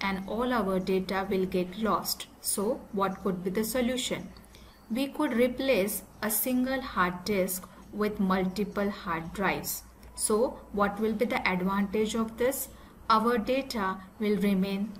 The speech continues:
secure for a longer time. How will you define the raid? raid is nothing but redundant array of inexpensive or independent disk. Initially,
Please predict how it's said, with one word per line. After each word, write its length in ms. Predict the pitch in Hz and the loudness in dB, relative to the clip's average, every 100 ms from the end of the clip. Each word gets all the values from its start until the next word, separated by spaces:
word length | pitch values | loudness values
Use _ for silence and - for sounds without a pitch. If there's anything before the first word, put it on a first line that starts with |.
| - | -14
secure 720 | - 254 247 - 240 185 185 - | -2 0 0 2 2 2 2 -2
for 180 | - 190 | -2 0
a 80 | 196 | 2
longer 440 | 202 180 175 185 | 2 0 0 0
time. 440 | 185 220 185 156 - - - | 0 0 0 0 -8 -14 0
How 160 | 220 | 4
will 200 | 196 214 | 6 6
you 140 | 214 226 | 6 6
define 580 | 190 208 - 214 220 220 | 4 2 4 4 4 4
the 120 | 226 | 4
raid? 280 | 233 269 - - - - | 4 0 -2 -14 -20 -10
raid 280 | 214 233 277 | 0 4 4
is 220 | 294 277 | 2 0
nothing 460 | 226 220 226 269 262 | 4 4 4 0 2
but 360 | 190 185 185 - - - - - | 2 2 0 -6 -10 -16 -14 -4
redundant 760 | 208 208 202 240 233 262 269 254 | 2 4 6 6 6 4 0 -2
array 300 | 208 190 190 185 | 0 2 0 0
of 340 | 196 190 190 - - | 0 0 0 -6 -4
inexpensive 1080 | 214 214 226 - - 240 240 226 247 254 254 - | 2 4 4 0 0 0 2 0 0 -2 -4 -6
or 300 | 196 190 190 - | -4 -2 -2 -2
independent 880 | 208 196 208 - 185 180 185 185 180 | 2 2 2 0 0 2 2 2 2
disk. 400 | 190 165 - - - - - - - - | 2 0 -2 -6 -12 -20 -20 -20 -20 0
Initially, 920 | 233 240 269 262 269 262 262 254 285 | 4 6 4 2 4 6 6 4 -2